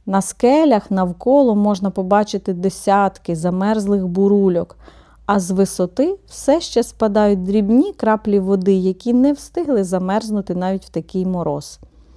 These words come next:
Вони струменяться вниз, крапля за краплею,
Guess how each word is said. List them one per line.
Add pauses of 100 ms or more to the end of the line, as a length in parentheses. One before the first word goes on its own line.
(440)
Вони
струменяться
вниз,
крапля
за
краплею,